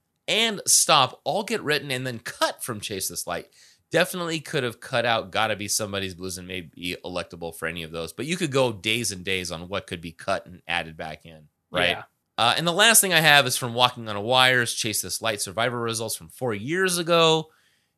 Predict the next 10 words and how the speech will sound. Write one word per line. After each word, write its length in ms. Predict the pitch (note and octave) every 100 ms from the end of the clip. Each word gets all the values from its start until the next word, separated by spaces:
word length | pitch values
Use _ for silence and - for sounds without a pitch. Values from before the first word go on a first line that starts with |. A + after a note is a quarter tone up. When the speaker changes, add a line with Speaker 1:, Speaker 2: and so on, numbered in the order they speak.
| _
Speaker 1:
And 540 | B2 B2+ B2+ B2+ B2+ A#2+ - -
of 360 | A#2+ B2 G2+
the 520 | G#2 A2 G#2+ G#2+ G#2 F#2+
seventeen 680 | - D#3 D#3 D3 D#3 C#3+
places, 540 | B2+ B2+ A2+ G#2+ A2 G#2 -
Open 300 | C#3+ C#3 A#2+
Bar 180 | A2+ A2
Reception 480 | G2+ A2+ G2+ G#2
took 200 | F2+ F#2
sixteenth 680 | - - C#3 - - A#2 F#2+